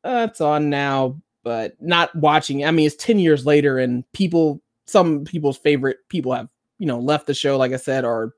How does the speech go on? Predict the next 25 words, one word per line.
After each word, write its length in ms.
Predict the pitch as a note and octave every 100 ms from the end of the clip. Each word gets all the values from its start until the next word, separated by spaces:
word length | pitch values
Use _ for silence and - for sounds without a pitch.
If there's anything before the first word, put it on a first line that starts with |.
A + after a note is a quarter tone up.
| _
died. 480 | C3+ B2+ B2 A#2+ -
So 380 | - C#2 F#2 C3+ _ _ _ _
kinda 220 | - E3+ D3
like 220 | C#3+ C#3
Game 200 | D3+ C#3+
of 80 | C#3
Thrones, 340 | C#3 C#3 C3
but 100 | B2
they 120 | C#3
don't 200 | F3 C#3+
care 240 | - D#3+ C#3
about 240 | B2+ B2
that. 180 | D3 C3+
They're 120 | C3
like, 140 | B2+ C3
"Hey, 280 | F3 C3 - _ _ _ _ _ _ -
oh, 220 | D#4+ E4
it's 100 | F3+
your 80 | F#3
favorite 280 | A3 G#3+ G#3+
character? 280 | A#3+ A#3 -
Too 120 | F4
bad 200 | D4+ D4
they're 80 | D4+
dead." 340 | A3 G3+ G#3